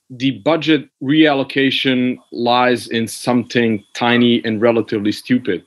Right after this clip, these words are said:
There's a certain age category that it doesn't work well, and you need to target people that are much higher in terms of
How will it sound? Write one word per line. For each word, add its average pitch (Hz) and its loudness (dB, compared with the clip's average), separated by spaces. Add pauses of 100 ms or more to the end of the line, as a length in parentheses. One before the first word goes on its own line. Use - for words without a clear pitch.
(140)
There's 143 2
a 139 -6
certain 151 -4
age 160 4
category 135 2
that 120 0 (100)
it 110 -6 (180)
doesn't 139 0
work 131 -2
well, 123 2
and 117 -2
you 117 0
need 113 -2
to 110 -2
target 117 0
people 117 -2
that 110 0
are 107 0
much 104 -4
higher 117 2
in 101 -4
terms 104 -6
of 95 -12